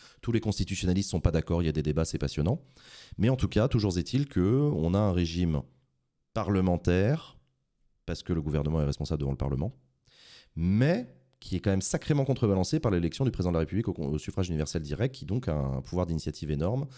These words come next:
un pouvoir de dissolution, un pouvoir de nomination, et cetera. Donc il y a une rationalisation, il y a un domaine de la loi, il y a un domaine du règlement, et cetera. Le gouvernement n'est pas totalement démuni, il y a le quarante-neuf trois,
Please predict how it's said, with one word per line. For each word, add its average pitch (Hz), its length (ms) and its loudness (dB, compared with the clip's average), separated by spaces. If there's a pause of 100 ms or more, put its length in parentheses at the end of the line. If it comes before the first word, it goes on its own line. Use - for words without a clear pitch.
(260)
un 95 160 0
pouvoir 87 240 0
de 80 80 2
dissolution, 76 680 -2
un 101 40 0
pouvoir 85 200 0
de 80 80 2
nomination, 73 500 -2
et 95 60 -4
cetera. 71 320 -4
Donc 170 320 -2
il - 0 -
y 107 40 2
a - 20 2
une 85 80 -2
rationalisation, 92 840 -4 (300)
il - 20 -6
y 92 40 -4
a 90 40 0
un 82 60 -2
domaine 80 240 0
de 73 80 2
la 69 100 2
loi, 87 320 0
il 104 60 -2
y - 20 -4
a 80 40 -4
un - 20 -4
domaine 76 180 -4
du 71 80 -6
règlement, 71 340 -8
et - 40 -12
cetera. 80 340 -10
Le 92 80 -6
gouvernement 76 320 -8
n'est 85 60 -4
pas 78 100 -6
totalement 73 320 -4
démuni, 73 360 -4
il 107 40 -4
y 95 60 -4
a 80 40 -2
le 73 60 -10
quarante-neuf 73 380 -8
trois, 92 300 0